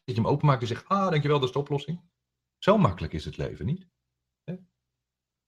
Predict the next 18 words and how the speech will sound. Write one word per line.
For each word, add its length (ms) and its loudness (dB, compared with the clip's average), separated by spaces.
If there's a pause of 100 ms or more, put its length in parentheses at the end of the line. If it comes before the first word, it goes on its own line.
(580)
Ga 80 -4
maar 100 2
boeddhisme 420 0
studeren. 500 -14 (600)
Problemen 440 2
zijn 220 2
er 60 0
om 140 -2
op 180 -4
te 100 -18
lossen. 300 -18 (340)
Een 100 -8
leerproces 720 -2
en 180 -10
daardoor 380 2
word 160 -2
je 80 -6
beter. 320 -12